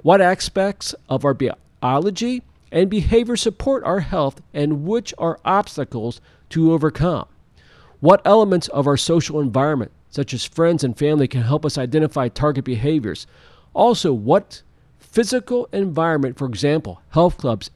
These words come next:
exercise classes, or stress management classes that we can tap into to help us change.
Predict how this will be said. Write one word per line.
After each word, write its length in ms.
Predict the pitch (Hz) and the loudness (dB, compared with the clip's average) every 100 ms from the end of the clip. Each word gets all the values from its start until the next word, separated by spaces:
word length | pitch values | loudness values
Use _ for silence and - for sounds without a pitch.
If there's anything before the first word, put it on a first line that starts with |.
| - | -4
exercise 560 | 175 - 160 147 117 | -2 0 0 0 0
classes, 380 | - 123 117 127 | -2 -6 -6 -6
or 80 | 123 | -8
stress 440 | - - 175 156 | -8 -2 -2 0
management 360 | 156 170 147 139 | -2 -2 -2 -6
classes 500 | - 120 117 117 - - - - _ | -4 -6 -6 -10 -16 -20 -20 -20 _
that 220 | 170 170 | 2 4
we 100 | 202 | 2
can 160 | 240 240 | 0 0
tap 380 | - 220 214 | 2 4 4
into 440 | 208 208 - 135 135 | 4 2 2 0 0
to 140 | 135 | 0
help 240 | 104 139 139 | 0 0 0
us 140 | 127 | -4
change. 520 | - 143 113 80 - | -4 -4 -4 -8 -16